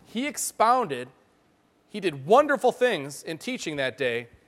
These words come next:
I just didn't hear. And the reason why I didn't hear,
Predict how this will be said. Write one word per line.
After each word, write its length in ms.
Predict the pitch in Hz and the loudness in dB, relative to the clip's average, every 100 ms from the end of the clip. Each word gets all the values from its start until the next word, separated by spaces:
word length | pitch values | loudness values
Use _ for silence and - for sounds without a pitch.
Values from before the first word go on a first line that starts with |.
| _ _ _ _ _ - | _ _ _ _ _ -2
I 140 | 196 | 2
just 180 | 233 214 | 2 0
didn't 200 | 202 170 | -4 -4
hear. 320 | 151 165 117 - _ _ _ _ _ _ _ _ - | -4 -6 -6 -14 _ _ _ _ _ _ _ _ -10
And 120 | 170 | -8
the 60 | |
reason 360 | 165 254 285 226 | -6 -4 -2 0
why 160 | 165 151 | 4 2
I 60 | |
didn't 180 | 156 147 | 0 -6
hear, 340 | 147 170 98 | -4 -4 -4